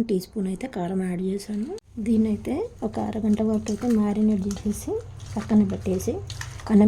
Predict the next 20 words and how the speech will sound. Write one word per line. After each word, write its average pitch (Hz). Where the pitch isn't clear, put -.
మిగతా 214
ప్రాసెస్ 202
అయితే 139
కంటిన్యూ 208
చేసేద్దాం 190
ఫ్రెండ్స్. 254
ఫ్రెండ్స్ 233
ఇదైతే 220
ఒక 247
మ్యారినేట్ 214
కోసం 226
మనం 202
ఒక 262
హాఫ్ 202
అన్ 202
అవర్ 214
అయితే 214
మనం 240
పక్కన 214
పెట్టేద్దాము. 220